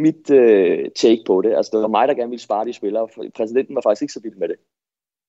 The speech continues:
Og der efterfølgende, som også, øh, du gjorde mig opmærksom på, Jesper, ikke, så var der, var der noget snak om, at det var sgu sikkert, fordi det var aftalt spil og så videre. Så skulle vi, så sparede vi spillere mod Apoel for at tage den kamp, for så at kunne vinde hinanden.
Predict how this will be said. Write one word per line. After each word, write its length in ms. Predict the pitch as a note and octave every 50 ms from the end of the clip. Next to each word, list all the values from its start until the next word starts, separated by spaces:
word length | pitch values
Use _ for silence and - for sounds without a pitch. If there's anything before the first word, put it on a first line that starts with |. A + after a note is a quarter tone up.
| _ _ _ _ _ _ _ _ _ -
Og 80 | -
der 80 | B2 B2
efterfølgende, 500 | A#2+ B2 B2 C#3 - - C3 A#2 A2+ G#2+
som 160 | - A#2+ A2
også, 300 | G#2 A2 A2 - - A#2+ A2+
øh, 140 | G#2+ G#2 G2+ - -
du 60 | A2+
gjorde 180 | G#2+ A#2 A2+
mig 60 | A2 G2+
opmærksom 340 | F#2 G2 G2+ G#2 - A#2+
på, 120 | A2 - G#2
Jesper, 300 | G2+ G2 F#2+ - - G#2
ikke, 140 | G#2+ A#2 -
så 80 | - A2+
var 160 | A#2 A2+ A2+
der, 100 | A#2 A2+
var 140 | G#2+ A2+ A2+ A2 A2
der 140 | G#2+ -
noget 140 | A#2 A2+ G#2
snak 300 | - - A2 G#2 A2 A2 A2
om, 180 | G#2+ G#2 G#2 G#2+
at 100 | G2 G2+
det 80 | A#2
var 60 | A2+
sgu 160 | A#2 - _ -
sikkert, 280 | - A#2 A2+ A2+ A2+ -
fordi 140 | - G2+ A2
det 140 | A2 A2 G#2+
var 100 | G#2+ G2+
aftalt 440 | F#2+ F#2+ F#2+ - - A#2+ G2+ F#2
spil 360 | - - - G2+ G2+ G2+ G#2 G#2+
og 120 | G#2 F#2+
så 100 | - G2+
videre. 200 | F#2+ F#2+ F#2+ G2+
Så 120 | G2 - -
skulle 180 | - B2 A2
vi, 120 | A2+ G#2+ - - - - - _ -
så 80 | B2+
sparede 440 | A#2+ - - A2+ A2+ A#2+ B2+ C3+ C3+
vi 60 | C3+
spillere 460 | C3 - - C#3 B2+ B2+ C3 C3+ C3+ C3
mod 200 | B2+ B2+ B2+ A#2+
Apoel 360 | A2 G#2+ - A#2+ A#2 B2 C3+
for 140 | C#3 - A#2+
at 80 | A2+ -
tage 260 | - - B2+ D3 D#3
den 160 | C#3+ C3+ A2+
kamp, 240 | - - B2 A#2 - -
for 60 | A#2+
så 120 | A2+ - A#2
at 80 | G#2+
kunne 120 | A2+ A#2 G#2+
vinde 160 | G#2+ G#2 A2+
hinanden. 360 | A#2 A2 F2+ F2 F2+ G2 G#2